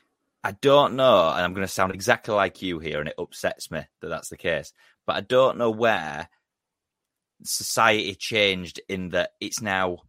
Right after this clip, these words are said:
clever and will get you popular with your mates to make up these in-the-know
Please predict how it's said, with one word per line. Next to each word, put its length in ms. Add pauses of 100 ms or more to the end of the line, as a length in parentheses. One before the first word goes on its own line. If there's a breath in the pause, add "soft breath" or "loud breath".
(340)
clever 720 (520)
and 560 (320)
will 200
get 240
you 260
popular 880
with 260
your 140
mates 540 (240 soft breath)
to 100
make 400
up 160
these 540 (420)
in-the-know 840